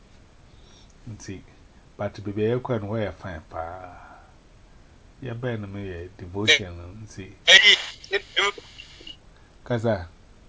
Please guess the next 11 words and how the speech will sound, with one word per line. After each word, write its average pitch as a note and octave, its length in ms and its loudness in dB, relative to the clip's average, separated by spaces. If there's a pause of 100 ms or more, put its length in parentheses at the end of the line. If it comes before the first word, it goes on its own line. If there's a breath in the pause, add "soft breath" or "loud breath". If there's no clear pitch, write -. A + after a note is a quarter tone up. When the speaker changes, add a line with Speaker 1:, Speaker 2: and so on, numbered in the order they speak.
(1040)
Speaker 2:
Wàjọ C#3+ 280 12
wẹ̀ F3+ 100 12
yìí, F3 120 12
ọ̀gá F3+ 200 12
nà. C#3+ 100 10 (920)
Hey, C#3+ 320 10 (1080)
ẹ̀ D3 60 12
hàn F3+ 160 12
náà F3 160 12
yìí F3 120 12
nù, E3+ 100 6